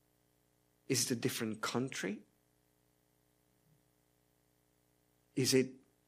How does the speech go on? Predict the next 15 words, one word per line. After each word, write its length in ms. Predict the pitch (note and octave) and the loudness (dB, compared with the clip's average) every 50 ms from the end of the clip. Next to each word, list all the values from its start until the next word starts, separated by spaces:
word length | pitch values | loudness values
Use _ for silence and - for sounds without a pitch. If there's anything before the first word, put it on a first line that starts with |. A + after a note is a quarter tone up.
| _ _ | _ _
supporting 960 | - - - - C3 - - - A#2+ B2+ C#3 C#3+ C#3+ D#3+ F3 F#3 F#3 E3+ - - - _ _ _ _ _ _ _ _ _ _ _ _ _ _ _ _ _ _ _ _ - | 4 6 6 6 4 2 -2 0 0 2 0 0 0 -2 -2 -2 -4 -6 -10 -14 -20 _ _ _ _ _ _ _ _ _ _ _ _ _ _ _ _ _ _ _ _ -4
some 420 | - - C3+ A#2 A2+ A2 G#2+ G#2 | -2 0 0 0 0 -2 -2 -2
work? 540 | A2 A2+ A#2 B2+ D3 D3+ D#3+ - - - - - - _ _ _ _ _ _ _ _ _ _ _ _ _ _ _ _ _ _ _ _ _ _ _ _ _ _ _ _ _ _ _ _ _ _ _ _ _ _ _ _ _ _ _ | -2 0 0 0 0 0 -4 -4 -6 -8 -8 -8 -12 _ _ _ _ _ _ _ _ _ _ _ _ _ _ _ _ _ _ _ _ _ _ _ _ _ _ _ _ _ _ _ _ _ _ _ _ _ _ _ _ _ _ _
Is 160 | - C#3+ B2 C3 | 0 2 2 2
it 120 | A#2 B2 | 2 0
visiting 680 | B2+ - - B2+ B2+ B2 C3 B2+ - - D#3+ E3+ F3 F3 - - - | -4 2 4 6 6 6 6 2 2 0 -2 -2 -2 -4 -8 -10 -4
somebody?" 680 | - - - D#3+ D3+ D#3 C#3 C#3+ C#3 - E2+ F2 - - _ _ _ _ _ _ _ _ _ _ _ _ _ _ _ _ _ _ _ _ _ _ _ _ _ _ _ _ _ _ _ _ _ _ _ _ _ _ _ _ _ _ C3+ | -2 -2 0 0 -2 -2 -4 -6 -6 -6 -6 -8 -8 -12 _ _ _ _ _ _ _ _ _ _ _ _ _ _ _ _ _ _ _ _ _ _ _ _ _ _ _ _ _ _ _ _ _ _ _ _ _ _ _ _ _ _ 0
Lord, 180 | D#3 D#3 D#3 C#3 | 2 2 4 4
I'm 160 | C#3 C#3+ B2+ | 4 2 2
just 280 | - B2+ A#2+ - - | 2 2 0 0 0
making 320 | A#2 A2+ G#2+ G#2 - A2 A2 | -2 -2 -4 -4 -6 -8 -8
myself 420 | G#2 G#2 G2+ - - G2+ G2 - | -6 -4 -4 -4 -4 -4 -6 -8
available 540 | - G2 - G2+ F#2 F#2 F#2 F#2+ - - - | -10 -8 -6 -6 -6 -6 -6 -8 -10 -10 -12
to 200 | - - - A2+ | -12 -12 -12 -12
you. 180 | G#2 - - | -14 -16 -16